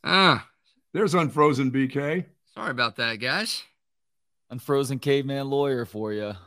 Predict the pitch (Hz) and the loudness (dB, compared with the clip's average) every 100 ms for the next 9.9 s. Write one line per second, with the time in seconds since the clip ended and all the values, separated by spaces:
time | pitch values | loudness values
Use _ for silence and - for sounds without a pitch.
0 | - 143 175 151 185 180 170 180 175 180 | -6 -2 -2 0 -2 0 0 0 2 2
1 | 170 135 - 160 170 - 170 180 175 180 | 2 -2 -4 -4 -4 -2 -2 -2 -2 -2
2 | 170 185 185 190 202 208 180 - 175 180 | -2 -2 2 4 4 2 -4 -6 -4 -2
3 | - 196 269 - - _ _ _ - 165 | 0 -2 0 -2 -4 _ _ _ -4 2
4 | 160 - 175 165 170 143 151 160 156 147 | 2 2 -2 0 0 0 0 2 2 2
5 | 139 139 160 156 135 165 165 131 160 - | 0 0 -2 -2 -4 -4 -4 -2 -2 -4
6 | - 123 104 113 107 98 - 127 143 131 | -6 -6 -4 -4 -4 -6 -10 -6 -4 -4
7 | 135 170 - - 175 175 185 151 156 156 | -4 -6 -6 -8 -2 0 0 0 -2 -2
8 | 156 135 - 143 139 151 139 127 123 135 | -4 -6 -6 -8 -4 -6 -6 -8 -6 -6
9 | 135 131 113 147 135 127 120 113 | -4 -6 -6 -10 -8 -6 -6 -8